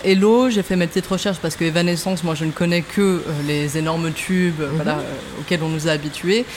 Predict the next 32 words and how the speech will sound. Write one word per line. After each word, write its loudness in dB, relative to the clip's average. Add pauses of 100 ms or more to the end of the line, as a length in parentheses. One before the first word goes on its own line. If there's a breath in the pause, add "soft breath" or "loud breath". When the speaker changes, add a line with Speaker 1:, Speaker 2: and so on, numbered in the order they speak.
(300 loud breath)
Speaker 1:
est 6
Speaker 2:
Mhm. 0
Speaker 1:
issu 2
donc 6
du 4
premier 2
album, 4
il 6
me 2
semble, 4
du, 2
du 0
groupe, 0 (360)
euh, 0
qui -2
Speaker 2:
Oui. 2
Speaker 1:
date 2
de 0
deux 0
mille 2
trois -2
deux 0
mille 0
quatre, -2
euh, -2
Speaker 2:
Oui. -2
Speaker 1:
je -4
crois. -2 (420 loud breath)
Euh, 6
donc, -2
euh, 4
alors, 2